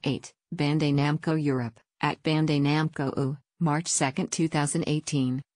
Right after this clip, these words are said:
Joseph Luster is the games and web editor at Otaku U S A magazine. You can read his webcomic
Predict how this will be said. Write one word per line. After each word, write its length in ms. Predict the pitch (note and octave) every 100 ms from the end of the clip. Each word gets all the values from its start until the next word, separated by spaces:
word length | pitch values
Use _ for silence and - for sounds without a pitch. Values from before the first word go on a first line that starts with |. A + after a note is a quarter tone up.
| -
Joseph 440 | C#3+ D3+ - -
Luster 400 | D3 D3+ - C3+
is 120 | C3+
the 80 | -
games 380 | C#3 D3 C3+ C3
and 140 | C#3+
web 260 | C#3 D#3+ C#3
editor 360 | E3+ E3+ D3 C#3+
at 60 |
Otaku 520 | C#3+ C#3 E3 E3 F#3
U 200 | E3 D#3+
S 220 | D#3+ D3+ F3
A 120 | E3
magazine. 640 | D#3 C#3 C#3 C#3 C3 C#3 - _
You 160 | G3+ A3
can 160 | G#3
read 180 | F3 F3
his 160 | D#3 -
webcomic 600 | D3+ D#3 D#3 C#3 B2+